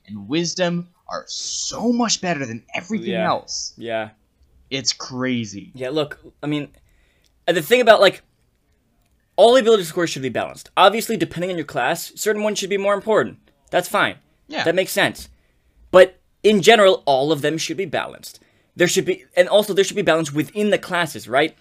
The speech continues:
Speaker 2: Like, wisdom should be featured the same, like, should be the highest ability score, the same amount as intelligence should be, and strength. Does that make sense? You know what I mean?
Speaker 1: Mm-hmm,
Speaker 2: Like,
Speaker 1: mm-hmm.
Speaker 2: two classes, one high strength, two classes, one high wisdom, or whatever. Um, and everything is, like, y-, all balanced, right?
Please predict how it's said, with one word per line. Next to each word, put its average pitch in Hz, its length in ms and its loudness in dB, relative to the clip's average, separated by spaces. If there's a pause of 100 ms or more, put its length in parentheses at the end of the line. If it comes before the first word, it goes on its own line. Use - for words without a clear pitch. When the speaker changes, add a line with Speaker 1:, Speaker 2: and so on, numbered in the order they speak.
(240)
Speaker 2:
Like, 165 220 4
wisdom 202 340 0
should 131 200 -4
be 123 100 -6
featured 135 440 -6 (200)
the 151 80 2
same, 190 380 0
like, 151 160 0
should 131 160 -4
be 127 80 -4
the 120 100 -4
highest 117 300 -4
ability 120 260 -8
score, 139 240 -6
the 127 100 -10
same 135 200 -4
amount 143 220 -4
as 147 100 -10
intelligence 147 480 -6
should 113 180 -8
be, 113 180 -8
and 127 140 -6
strength. 117 400 -10
Does 131 120 -8
that 139 100 -4
make 143 140 -8
sense? 147 280 -10 (640)
You 160 120 2
know 165 80 4
what 160 80 2
I 156 40 2
mean? 151 60 -2 (120)
Speaker 1:
Mm-hmm, 175 200 -10 (100)
Speaker 2:
Like, 156 120 2
Speaker 1:
mm-hmm. 165 40 -8
Speaker 2:
two 208 140 -2
classes, 170 440 2
one 147 300 -2 (160)
high 135 200 -2
strength, 110 420 -8 (220)
two 196 140 6
classes, 156 360 0
one 131 160 -6
high 127 100 -6
wisdom, 107 300 -8
or 131 120 -2
whatever. 110 380 -6 (920)
Um, 143 280 2 (100)
and 170 120 6
everything 202 500 4
is, 170 200 2
like, 156 180 -2
y-, 139 180 -12 (400)
all 170 160 6
balanced, 120 400 0
right? 135 260 0